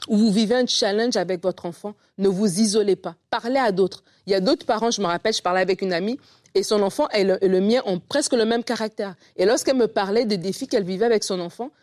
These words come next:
je lui dis, « Ça va aller. » Parce que je me rappelais aussi de mon enfant quand il avait son âge. Et je dis, et lui, en lui disant, « Ça va passer. »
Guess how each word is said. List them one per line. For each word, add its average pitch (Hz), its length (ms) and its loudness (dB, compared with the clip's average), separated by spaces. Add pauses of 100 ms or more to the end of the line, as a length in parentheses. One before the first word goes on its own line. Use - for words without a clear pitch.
(140)
je 208 80 -12
lui 208 40 -6
dis, « 269 100 -2
Ça 269 160 0
va 294 100 2
aller. » 277 300 2
Parce 220 140 -2
que 262 100 0
je 240 80 2
me 240 80 4
rappelais 233 280 0
aussi 294 180 0
de 226 80 0
mon 202 180 2
enfant 214 240 0
quand 208 220 -2
il 180 100 -2
avait 170 180 0
son 170 220 -4
âge. 165 200 -4 (220)
Et 196 100 0
je 220 140 -2
dis, 175 180 -2
et 185 80 0
lui, 180 180 -4
en 185 80 0
lui 185 140 -2
disant, « 185 280 -4 (160)
Ça 190 220 -4
va 185 240 -4 (140)
passer. » - 360 -6